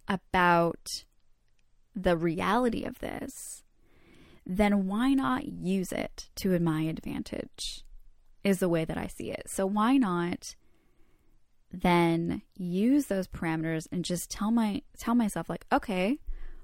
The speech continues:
cool, let's just practice this for ten days and see what happens. Like, what's the worst that can happen?" You know? And then after the ten days,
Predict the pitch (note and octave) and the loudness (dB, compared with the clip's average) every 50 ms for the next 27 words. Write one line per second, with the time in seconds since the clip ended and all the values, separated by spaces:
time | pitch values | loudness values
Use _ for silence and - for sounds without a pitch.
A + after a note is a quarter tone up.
0 | - - - - C#4 C4 A3+ F3+ E3+ - - - A3+ C4+ D4 - - - - - | -18 -12 -4 0 4 4 4 4 2 0 -2 -4 -4 -4 -4 -6 -10 -8 0 2
1 | F4 E4 E4 - - C#4+ - - C#4+ C4+ - - - C4 - - C#4 A#3+ A#3 A3+ | 2 2 2 2 -4 -4 -2 -2 -4 -4 -4 -2 -4 -4 -2 -2 -2 0 0 2
2 | A#3+ A#3+ A#3+ A3+ A3+ G3+ G3+ G#3 - - G#3 G#3 G#3 G#3+ - - B3 B3+ - - | 2 2 2 2 0 0 -2 -4 -2 -2 -2 -2 -2 -4 -4 -4 -4 -4 -4 -6
3 | - A#3 A#3+ - - G3 - - F#3+ G#3 G#3 - - - G#3 G3 G3+ G3+ G3+ G3+ | -8 -8 -6 -4 -6 -6 -4 0 2 2 0 0 -2 -6 -4 -2 0 0 -2 -2
4 | - G3+ F#3+ - - F3+ F#3 G3 A3 G#3+ A#3 - - - - - - B3 - _ | -4 -6 -6 -6 -6 -8 -8 -6 -8 -8 -8 -8 -10 -10 -8 -8 -8 -8 -10 _
5 | _ - - - - - - - - - - - G3+ G3+ F#3+ F3 F3+ G#3 C4+ - | _ -20 -20 -20 -20 -20 -20 -20 -20 -12 -4 0 4 6 6 8 6 6 4 2
6 | - G#3+ G3+ G3+ G3 F#3+ F#3 F3+ G3+ - - G3 F#3+ A3 - G#3 F#3+ F#3+ F#3+ G3 | 4 4 6 6 8 8 8 6 6 4 0 -2 -2 0 0 0 2 2 2 2
7 | G#3 G#3+ G#3 A3 - - | 2 2 2 0 -2 -8